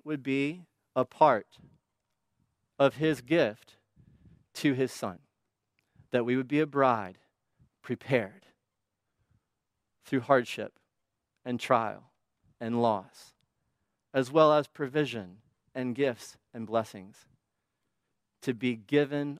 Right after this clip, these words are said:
on that great day to his Son. If we're willing to accept that that is God's purpose for us, we will not kick and protest quite so much when his plans prove different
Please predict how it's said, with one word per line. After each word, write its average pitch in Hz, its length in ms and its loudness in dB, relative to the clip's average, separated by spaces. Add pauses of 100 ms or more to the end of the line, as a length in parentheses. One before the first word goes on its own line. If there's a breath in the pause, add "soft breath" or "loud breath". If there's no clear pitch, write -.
on 117 200 -4
that 127 260 2
great 123 260 -6
day 104 380 -8 (1040)
to 127 220 -4
his 110 220 -2
Son. 90 260 -16 (2750)
If 160 160 2
we're 240 200 2
willing 208 260 6
to 185 60 4
accept 180 380 0
that 135 160 -14
that 165 180 6
is 147 120 -2
God's 151 260 4
purpose - 560 -2
for 139 240 2
us, - 420 -2 (540)
we 165 80 2
will 196 140 0
not 202 260 2
kick 185 400 -4
and 135 160 -4
protest 156 640 0
quite - 260 2
so 156 160 -6
much 143 460 -2 (480)
when 127 120 -2
his 147 180 0
plans 147 340 0
prove 147 320 -2
different 131 440 -2